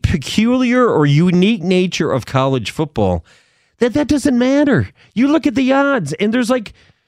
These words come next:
there's, like, three teams that have good odds to win the college football national championship and everybody else.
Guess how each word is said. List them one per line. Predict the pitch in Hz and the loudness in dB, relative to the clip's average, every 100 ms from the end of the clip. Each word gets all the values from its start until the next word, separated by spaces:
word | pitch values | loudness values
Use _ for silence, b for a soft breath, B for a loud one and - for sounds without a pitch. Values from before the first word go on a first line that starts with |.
| b b | b b
there's, | 349 330 | -4 0
like, | 339 247 | -2 -4
three | - - - - 269 359 339 | -18 -20 -20 -4 0 2 2
teams | - 330 311 208 156 | 0 2 2 2 2
that | 185 | 2
have | 185 156 | 0 2
good | 220 214 | 2 2
odds | 196 170 143 - | 2 2 -2 -4
to | 156 | -2
win | 165 156 | 0 2
the | 151 139 120 | 2 0 -2
college | 170 156 151 135 | -2 0 -2 -4
football | - 135 143 131 B B | -6 -4 -2 -2 B B
national | 135 147 139 127 | -4 -2 -2 -2
championship | 117 117 92 82 - - _ _ | 0 0 -2 -6 -12 -16 _ _
and | - 175 | -2 0
everybody | 175 160 156 147 | 2 0 0 0
else. | 127 90 - - | 0 -4 -8 -14